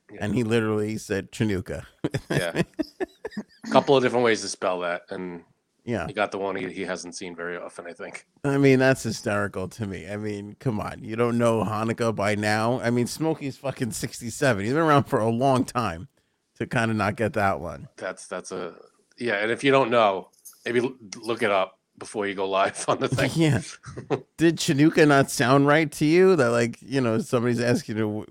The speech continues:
Speaker 2: wish your dad a happy Chanukah? So
Speaker 1: Yeah.
Speaker 2: anyway, happy Chanukah to everybody out there
Speaker 1: Yes.
Speaker 2: celebrating from Smokey and the rest of the crew here.
Speaker 1: Indeed.
Speaker 2: The Anthony on Air podcast.
Speaker 1: I like how you're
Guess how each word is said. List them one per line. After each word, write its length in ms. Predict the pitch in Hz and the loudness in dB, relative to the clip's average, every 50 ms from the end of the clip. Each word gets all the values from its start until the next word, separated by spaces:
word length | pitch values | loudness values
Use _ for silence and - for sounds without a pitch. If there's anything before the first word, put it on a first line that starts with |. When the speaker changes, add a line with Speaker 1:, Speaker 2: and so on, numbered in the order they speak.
| 107 104 | -12 -8
Speaker 2:
wish 220 | 101 117 120 - - | -6 -6 -4 -4 -4
your 100 | 113 101 | -4 -2
dad 360 | 101 104 101 107 113 104 101 | 0 2 2 2 2 2 0
a 80 | 98 | -2
happy 340 | 92 107 110 107 101 - 104 | 0 0 0 0 0 -4 -8
Chanukah? 720 | - - - 110 98 101 104 - - 131 127 127 131 - | -10 -8 -6 -4 -2 -4 -4 -2 -2 -2 -2 -2 -4 -6
So 160 | - 113 95 | -4 -4 -2
Speaker 1:
Yeah. 60 | 95 101 | 0 2
Speaker 2:
anyway, 380 | 98 95 92 90 95 92 92 - _ _ _ _ _ - | 2 2 0 -2 -4 -4 -6 -8 _ _ _ _ _ -6
happy 240 | - 110 104 208 107 | -6 -4 -2 -4 -4
Chanukah 460 | - - 113 104 101 95 90 101 95 - | -2 -2 -2 0 -2 -2 -2 -4 -6 -4
to 100 | - 101 | -2 -2
everybody 440 | 95 92 95 92 87 87 85 87 90 | -2 -2 -4 -4 -4 -4 -4 -4 -4
out 180 | 85 85 87 | -4 -4 -6
there 100 | 85 85 | -6 -8
Speaker 1:
Yes. 80 | 95 - - | -8 -6 -6
Speaker 2:
celebrating 520 | 92 82 85 92 90 85 82 87 85 - | -4 -4 -4 -4 -4 -6 -6 -8 -10 -14
from 180 | - - 95 92 | -16 -16 -18 -16
Smokey 460 | - - 104 98 95 95 - - 90 | -14 -8 -6 -4 -4 -4 -4 -6 -8
and 100 | 90 85 | -6 -6
the 40 | 90 | -6
rest 200 | 85 85 92 - - | -6 -6 -8 -8 -10
of 40 | - | -14
the 80 | 92 - | -16 -14
crew 220 | - - 90 90 | -8 -6 -6 -6
here. 280 | 98 98 85 85 87 - - _ _ _ _ _ - - - | -4 -6 -8 -8 -10 -10 -14 _ _ _ _ _ -20 -20 -18
Speaker 1:
Indeed. 240 | - 95 92 92 98 | -16 -12 -10 -6 -6
Speaker 2:
The 60 | 92 92 | -4 -4
Anthony 260 | 92 85 - 90 87 | -6 -6 -10 -14 -14
on 120 | 90 90 90 | -14 -14 -14
Air 140 | 85 90 | -16 -16
podcast. 540 | 95 - 87 85 87 87 _ - - 78 85 110 | -12 -12 -12 -12 -12 -14 _ -20 -20 -16 -8 -4
Speaker 1:
I 60 | 107 | 0
like 180 | 123 123 117 - | 0 0 2 4
how 80 | 123 | 4
you're 200 | 123 117 107 98 | 4 4 4 0